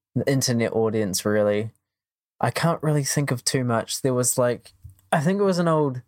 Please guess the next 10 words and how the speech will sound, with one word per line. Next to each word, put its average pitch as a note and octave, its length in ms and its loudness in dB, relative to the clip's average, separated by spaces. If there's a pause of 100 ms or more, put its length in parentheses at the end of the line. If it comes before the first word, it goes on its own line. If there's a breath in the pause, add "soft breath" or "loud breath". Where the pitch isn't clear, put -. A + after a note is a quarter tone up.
(760 loud breath)
Wendy's C#3 580 2
or G#2+ 340 2 (100)
something C3+ 480 0
ad, A#2 340 2
and, A#2 220 -2 (240)
you D3+ 100 2
know, D3+ 100 2
back D3 280 0
when, C#3 380 -2
um, A#2 560 -2